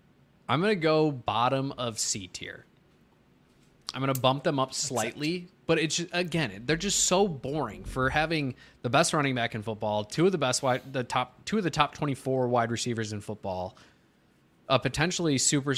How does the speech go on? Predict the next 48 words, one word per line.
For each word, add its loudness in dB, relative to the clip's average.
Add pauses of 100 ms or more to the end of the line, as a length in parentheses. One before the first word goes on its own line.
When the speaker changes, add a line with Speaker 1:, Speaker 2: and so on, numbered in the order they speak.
Speaker 1:
like, -2
a -2
top -2
two 0
tight 2
end 0
in -4
football -2
in -8
terms -4
of -8
true 0
football, -2
one 4
of 4
the 4
best 2
defenses -2
that -8
the -6
game -4
has -6
ever -6
seen -6
consistently. -6
Like, -6 (680)
so 6
much 6
talent, -6 (140)
but 0
so 4
boring -8
all -6
at -12
the -16
same -8
time. -20 (1300)
Philadelphia 4
Eagles. -6
Speaker 2:
Fuck 4
Speaker 1:
This 6
Speaker 2:
the 4
Speaker 1:
is 4
where 6
we're 8
Speaker 2:
goddamn 0 (180)
Speaker 1:
gonna 0 (120)
Speaker 2:
Eagles. -6